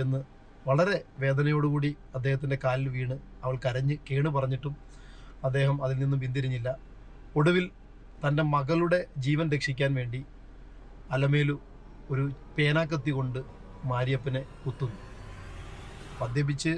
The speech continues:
മദോന്മത്തനായിരുന്നു എന്ന് പറഞ്ഞു, എങ്കിലും കുത്തുകൊണ്ട വേദനയിൽ തൻ്റെ പ്രാണൻ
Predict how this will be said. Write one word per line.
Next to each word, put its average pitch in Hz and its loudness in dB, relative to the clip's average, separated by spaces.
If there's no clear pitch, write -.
മദോന്മത്തനായിരുന്നു 156 2
എന്ന് 160 2
പറഞ്ഞു, 139 2
എങ്കിലും 185 4
കുത്തുകൊണ്ട 170 4
വേദനയിൽ 156 4
തൻ്റെ 147 2
പ്രാണൻ 151 2